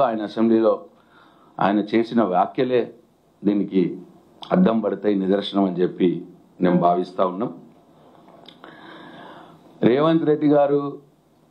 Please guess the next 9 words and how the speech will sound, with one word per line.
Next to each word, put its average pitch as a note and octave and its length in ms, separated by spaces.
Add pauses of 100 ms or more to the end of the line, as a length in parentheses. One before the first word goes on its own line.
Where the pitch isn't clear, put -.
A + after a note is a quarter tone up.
(420)
జనరల్గా C#3+ 460
ముఖ్యమంత్రి C#3 480
గారు C3+ 180
అంటే B2+ 200
ఏంటి? C3 220 (680)
సభకు B2+ 400
సభానాయకుడిగా A2+ 800
వ్యవహరించాలి. F#2 640 (2500)
ఆయన A2+ 140